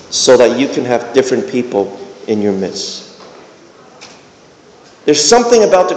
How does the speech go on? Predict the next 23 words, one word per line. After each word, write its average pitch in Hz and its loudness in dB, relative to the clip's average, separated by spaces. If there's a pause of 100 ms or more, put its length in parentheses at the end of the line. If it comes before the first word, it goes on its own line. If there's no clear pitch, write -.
cross 170 2
of 160 -6
Jesus 151 -4
Christ 143 0
that 139 -2
gives 160 -2
new 160 2
life, 156 0 (960)
that 143 0
makes - 0 (920)
this 170 0
church 123 0 (960)
even 147 0
willing 135 4 (560)
to 117 -8
die 110 -2 (640)
for 117 -6
the 107 -2
sake - -4 (260)
of 107 -12
preaching 113 -6
this 98 -8
gospel. - -16